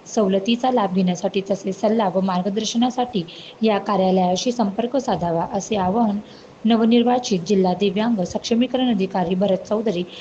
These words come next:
यांनी सांगितले. या प्रसंगी समाज कल्याण विभागाचे प्रादेशिक उपायुक्त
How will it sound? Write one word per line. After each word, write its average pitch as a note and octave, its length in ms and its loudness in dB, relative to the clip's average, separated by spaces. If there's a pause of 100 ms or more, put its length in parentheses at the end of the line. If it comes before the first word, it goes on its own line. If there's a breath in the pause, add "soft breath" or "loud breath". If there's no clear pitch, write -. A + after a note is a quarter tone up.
(160 loud breath)
यांनी G3+ 340 2
सांगितले. E3 500 -4 (460 loud breath)
या B3+ 160 2
प्रसंगी B3 500 0
समाज G#3+ 380 0
कल्याण A3 260 2
विभागाचे A3 520 0
प्रादेशिक G#3 560 -2
उपायुक्त G3+ 540 -2